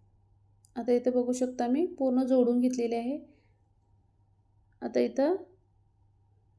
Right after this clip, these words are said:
असं परतून अनेकदा शिलाई मारायची, कारण या ब्लाऊजचा मी कटिंगचा व्हिडिओ अपलोड केल्यानंतर मला छान रिस्पॉन्स आला, त्यासाठी मग मी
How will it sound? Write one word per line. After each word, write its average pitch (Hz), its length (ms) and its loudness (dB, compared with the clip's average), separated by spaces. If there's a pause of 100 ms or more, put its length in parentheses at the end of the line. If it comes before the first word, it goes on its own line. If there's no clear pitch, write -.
(560)
असं 262 180 -2
परतून 269 480 2 (380)
अनेकदा 247 380 2
शिलाई 226 260 -2
मारायची, 208 500 -2 (2250)
कारण 254 260 2
या 262 140 0
ब्लाऊजचा 262 560 0
मी 277 160 0
कटिंगचा 262 500 0
व्हिडिओ 262 260 2
अपलोड 247 300 2
केल्यानंतर 240 580 -2
मला 262 260 -2 (1000)
छान 277 300 -4
रिस्पॉन्स 254 540 0
आला, 247 200 0
त्यासाठी 254 500 0
मग 254 200 2
मी 311 220 0